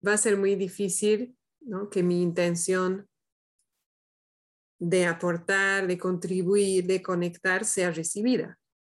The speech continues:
porque mis palabras van a haber sido asociadas mucho tiempo a ese resultado que busco, ¿no? Entonces, ese tipo de agradecimiento, Marshall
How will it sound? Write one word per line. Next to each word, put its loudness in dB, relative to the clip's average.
porque 0
mis 0
palabras 0
van -4
a -2
haber -2
sido -2
asociadas -2
mucho 0
tiempo 0
a -2
ese 0
resultado 0
que -4
busco, -8
¿no? -4
Entonces, 4
ese 6
tipo 4
de 6
agradecimiento, 0
Marshall -2